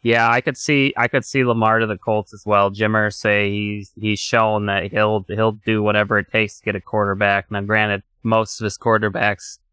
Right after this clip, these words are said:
have been bad. So, uh,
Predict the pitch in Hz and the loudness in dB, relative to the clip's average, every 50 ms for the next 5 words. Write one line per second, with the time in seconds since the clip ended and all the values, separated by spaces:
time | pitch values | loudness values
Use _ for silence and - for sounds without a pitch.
0 | _ _ _ _ _ - - 110 101 104 98 98 92 110 120 135 131 120 113 104 | _ _ _ _ _ -4 -2 -2 -2 -2 -4 -2 0 2 2 4 4 4 2 0
1 | 104 - _ _ _ _ _ _ _ _ _ _ _ _ _ _ _ _ _ _ | -2 -4 _ _ _ _ _ _ _ _ _ _ _ _ _ _ _ _ _ _
2 | _ - - - - 123 110 107 104 104 104 104 101 101 98 98 98 98 98 98 | _ -16 -8 -2 0 2 2 2 2 2 0 2 2 4 4 4 4 4 2 0